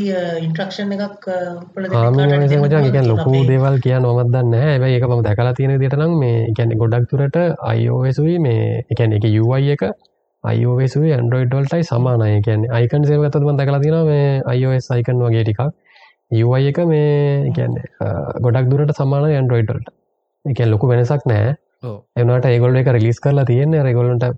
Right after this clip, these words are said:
Speaker 2: ප්‍රශ්නයක් ආවනේ මේ Google සර්විස් පාවිච්චි කරන්න බෑ. ඕවත් එක්ක ඒගොල්ලෝ තීරණය කරා මේ ඒගොල්ලොන්ගේ ඔ එස් එකට යන්න. මට හිතෙනවා චයිනා දැන් මේ කරන
Speaker 3: ඕකේ
Speaker 2: දේවල්
Speaker 3: මචං.
Speaker 2: එක්ක, ඔව්, චයිනා කරන දේවල් එක්ක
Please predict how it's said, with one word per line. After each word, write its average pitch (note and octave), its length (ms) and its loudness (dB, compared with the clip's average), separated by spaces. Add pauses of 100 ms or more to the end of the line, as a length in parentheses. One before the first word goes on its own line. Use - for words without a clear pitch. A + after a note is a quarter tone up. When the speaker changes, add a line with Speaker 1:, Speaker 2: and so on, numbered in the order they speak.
(200)
Speaker 2:
ප්‍රශ්නයක් B2 460 -2
ආවනේ B2+ 280 0
මේ A#2 160 0 (720)
Google A#2 280 2
සර්විස් A#2 260 -2
පාවිච්චි A2+ 300 0
කරන්න A2+ 280 0
බෑ. B2+ 200 0
ඕවත් A#2+ 320 -2
එක්ක C3+ 240 -4
ඒගොල්ලෝ C3 280 0
තීරණය B2 340 0
කරා C#3+ 180 -2 (100)
මේ B2 120 -2 (540)
ඒගොල්ලොන්ගේ B2 480 2
ඔ - 80 2
එස් A#2 160 -4
එකට A#2+ 260 0
යන්න. B2+ 160 -2 (760)
මට A#2 160 2
හිතෙනවා B2 280 0
චයිනා B2 260 0
දැන් A#2 160 2
මේ A2 140 0
කරන A#2+ 180 2
Speaker 3:
ඕකේ A2+ 120 2
Speaker 2:
දේවල් A#2+ 260 2
Speaker 3:
මචං. A#2 80 2
Speaker 2:
එක්ක, - 180 -6 (760)
ඔව්, - 60 -4 (400)
චයිනා A#2 300 0
කරන A#2 260 2
දේවල් A#2 340 0
එක්ක C3 200 -4